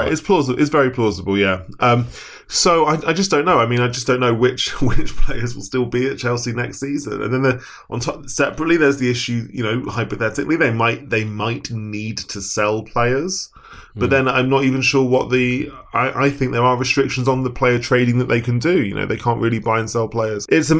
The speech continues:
Speaker 1: yeah, don't go around, if you're a Chelsea fan, don't buy a kit for next season with a player's name on the back yet.
Speaker 2: <laughs> No.
Speaker 1: Because, uh, you might not even, <laughs> we don't even know who the sponsor's gonna be for a start.
Speaker 2: I might even be able to bring out a new shirt at this,
Speaker 1: No.
Speaker 2: at this rate. With God
Speaker 1: Well,
Speaker 2: knows
Speaker 1: and
Speaker 2: what's
Speaker 1: you
Speaker 2: gonna
Speaker 1: can't,
Speaker 2: happen.
Speaker 1: and you can't, can you? Sorry, that my, my
Speaker 2: Yeah.
Speaker 1: joke fell flat
Speaker 2: <laughs> Yeah.
Speaker 1: because you can't even buy a, the, the shop is shut,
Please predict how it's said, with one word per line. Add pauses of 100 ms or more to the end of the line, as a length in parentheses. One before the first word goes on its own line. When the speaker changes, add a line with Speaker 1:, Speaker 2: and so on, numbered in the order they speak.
Speaker 1:
yeah,
don't
go
around,
if
you're
a
Chelsea
fan,
don't
buy
a
kit
for
next
season
with
a
player's
name
on
the
back
yet.
Speaker 2:
<laughs>
No.
Speaker 1:
Because,
uh, (140)
you
might
not
even,
<laughs>
we
don't
even
know
who
the
sponsor's
gonna
be
for
a
start. (720)
Speaker 2:
I
might
even
be
able
to
bring
out
a
new
shirt
at
this,
Speaker 1:
No.
Speaker 2:
at
this
rate.
With
God
Speaker 1:
Well,
Speaker 2:
knows
Speaker 1:
and
Speaker 2:
what's
Speaker 1:
you
Speaker 2:
gonna
Speaker 1:
can't,
Speaker 2:
happen.
Speaker 1:
and
you
can't,
can
you?
Sorry,
that
my,
my
Speaker 2:
Yeah.
Speaker 1:
joke
fell
flat
Speaker 2:
<laughs>
Yeah.
Speaker 1:
because
you
can't
even
buy
a,
the,
the
shop
is
shut,